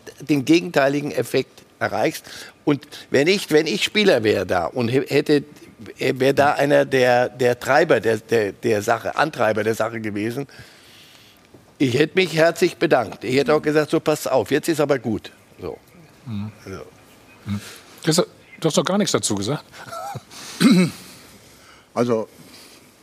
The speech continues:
Speaker 3: kurz, äh, gefasst, äh, den Spielern wird oft, äh, vorgeworfen, dass sie keine, ähm, politischen Interessen haben, dass sie apolitisch sind. Von daher finde ich das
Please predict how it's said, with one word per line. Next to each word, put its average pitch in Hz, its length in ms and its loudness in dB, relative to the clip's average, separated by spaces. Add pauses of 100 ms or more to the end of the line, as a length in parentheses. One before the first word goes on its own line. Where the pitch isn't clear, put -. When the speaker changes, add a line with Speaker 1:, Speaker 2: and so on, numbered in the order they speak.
(460)
Speaker 3:
kurz, - 580 -2
äh, - 1500 -4
gefasst, 156 640 0
äh, 160 320 4 (1600)
den 131 160 0
Spielern 190 340 4
wird 170 140 4
oft, 165 400 2
äh, 165 160 6
vorgeworfen, 170 640 2
dass 151 200 2
sie 147 380 6 (240)
keine, 139 1000 4
ähm, 131 320 -2
politischen 147 560 0
Interessen 156 880 0
haben, 151 340 0
dass 127 140 0
sie 127 240 2
apolitisch 147 720 -4
sind. 143 260 0
Von 139 220 -4
daher 127 240 0
finde 143 260 -4
ich 117 120 -4
das 135 340 0